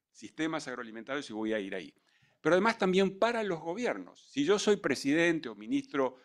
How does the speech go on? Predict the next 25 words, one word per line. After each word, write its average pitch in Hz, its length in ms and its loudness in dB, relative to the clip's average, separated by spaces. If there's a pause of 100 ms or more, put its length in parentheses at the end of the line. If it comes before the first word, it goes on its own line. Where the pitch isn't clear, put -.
(360)
de 120 80 -4
Economía, 143 720 2 (340)
digo, 135 180 0
yo 151 80 0
estoy 165 140 -4
preocupado 143 400 0
por 120 120 -10
la 110 120 -4
producción, 160 640 8
el 107 140 2
empleo, 151 580 6
las 110 200 -2
exportaciones, 156 1120 4 (340)
la 107 280 -4
pobreza, 143 1000 2
eh, 107 520 -4
problemas 143 440 6
de 120 120 0
salud, 156 500 4
cuánto 180 300 6
me 151 80 8
está 151 180 2
costando 147 420 2
a 131 60 4
mí 160 300 6